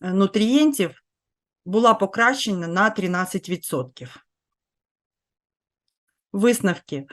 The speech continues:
Курс лікування, що включає застосування комбінованого методу лікування, фотобіомодуляції та тривалий шестимісячний прийом вітамінно-антиоксидантного комплексу формули арец з вітаміном Д три,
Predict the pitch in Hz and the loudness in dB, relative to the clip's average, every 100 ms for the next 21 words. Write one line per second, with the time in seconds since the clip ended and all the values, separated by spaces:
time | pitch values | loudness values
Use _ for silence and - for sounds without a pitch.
0 | - - 311 339 - 240 233 196 180 160 | -20 -4 0 0 2 0 2 2 4 2
1 | 156 165 208 208 - - 240 240 240 208 | 0 -4 -6 -2 -2 0 0 2 4 4
2 | 202 208 247 254 277 294 247 226 226 220 | 2 -2 -6 0 4 6 4 2 2 2
3 | 240 247 214 185 185 202 196 190 180 196 | 2 2 2 0 -2 -2 -2 -4 -2 -4
4 | 208 226 214 185 165 160 - 247 240 175 | -2 -2 0 0 0 -8 0 2 2 -2
5 | 190 196 190 208 196 175 - 170 147 196 | 0 0 0 0 0 -2 -4 -14 -8 -4
6 | 214 220 226 202 170 165 202 - 220 202 | 0 2 4 4 4 0 -4 -4 0 2
7 | 208 190 170 - 170 143 - 202 202 160 | 2 0 -6 -8 -10 -6 0 2 2 0
8 | 139 - - _ 185 214 220 214 185 175 | -6 -14 -20 _ -2 2 4 4 4 0
9 | 170 185 - 190 175 170 180 170 170 170 | -2 -8 -6 -2 0 -2 -4 -4 -4 0
10 | 190 165 151 - 165 - 175 170 160 165 | 0 0 -6 -8 -10 -2 0 0 -2 -2
11 | - 262 277 208 - 165 175 190 185 185 | 2 4 4 0 -8 -6 -4 -2 0 0
12 | 175 160 160 175 175 190 247 | 0 -2 -2 -4 -2 -2 -2